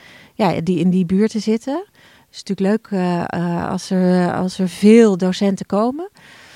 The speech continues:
We laten kinderen aan het woord over hun ervaringen.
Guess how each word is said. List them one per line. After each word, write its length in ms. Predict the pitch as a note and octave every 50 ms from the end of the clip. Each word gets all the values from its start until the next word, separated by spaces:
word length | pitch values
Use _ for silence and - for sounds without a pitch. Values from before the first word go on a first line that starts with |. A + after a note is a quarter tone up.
| - - - _ _
We 140 | - G3 G#3+
laten 320 | A3+ A3+ A3 A3 - -
kinderen 360 | - - C4 C4 B3+ A#3+ B3 -
aan 120 | G#3+ A3
het 140 | G#3+ G3+ -
woord 540 | G3 G3 G3 F#3+ F#3+ F#3+ - - - - -
over 300 | - F#3+ F#3 F3+ F3+ F#3+
hun 120 | F3+ F3+ F3+
ervaringen. 840 | F3 E3+ - F3 E3+ E3+ E3 E3+ F3 F3 E3+ E3+ E3 E3 E3 E3+